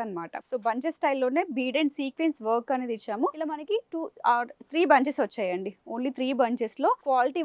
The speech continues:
వర్క్ అండి. వర్క్ కూడా క్లోజర్ గా చూస్తే మీకు బీడ్స్ కావచ్చు, సీక్వెన్స్ కావచ్చు, జర్దోసి కావచ్చు, చాలా క్వాలిటీ వర్క్ అనేది చేసాము. ఇదంతా కూడా ఫ్యాబ్రిక్ వైజ్ చూసుకుంటే లిక్విడ్ ఫ్యాబ్రిక్. And త్రీ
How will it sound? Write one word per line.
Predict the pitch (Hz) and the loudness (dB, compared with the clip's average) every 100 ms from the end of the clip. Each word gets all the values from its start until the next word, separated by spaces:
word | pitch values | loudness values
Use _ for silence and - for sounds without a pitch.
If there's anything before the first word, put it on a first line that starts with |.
| 233 | -2
వర్క్ | 214 214 202 | -2 -4 -4
అండి. | 208 214 | -4 -2
వర్క్ | 208 - | -2 -2
కూడా | 240 - | -2 -2
క్లోజర్ | 208 202 214 226 | -4 -4 -6 -6
గా | 208 | -6
చూస్తే | 202 - 214 196 | -6 -6 -8 -6
మీకు | 233 294 233 | -4 -6 -4
బీడ్స్ | 240 240 - | -6 -6 -2
కావచ్చు, | 226 214 226 233 | 0 0 -4 -6
సీక్వెన్స్ | 233 196 233 226 - | -8 -6 -6 -6 -6
కావచ్చు, | 208 202 247 214 | -6 -6 -6 -4
జర్దోసి | 196 196 220 233 208 | -2 -4 -6 -6 -4
కావచ్చు, | 196 190 480 - | -6 -2 -4 -2
చాలా | 262 254 269 | -2 -2 0
క్వాలిటీ | 220 240 262 240 | 0 0 -2 -2
వర్క్ | 220 220 233 | -2 -2 -4
అనేది | 226 233 | -4 -6
చేసాము. | 202 220 208 330 466 | -6 -6 -2 -2 0
ఇదంతా | 269 233 233 247 | -2 -2 -2 -4
కూడా | 262 247 | -2 0
ఫ్యాబ్రిక్ | 196 214 233 | 0 0 -4
వైజ్ | 240 247 | -6 -6
చూసుకుంటే | 233 247 269 220 | -10 -6 -4 -4
లిక్విడ్ | 196 247 226 247 | -4 -8 -4 -4
ఫ్యాబ్రిక్. | 233 370 - - 262 | -2 -2 -4 -6 -4
And | 254 | -4
త్రీ | 247 | -4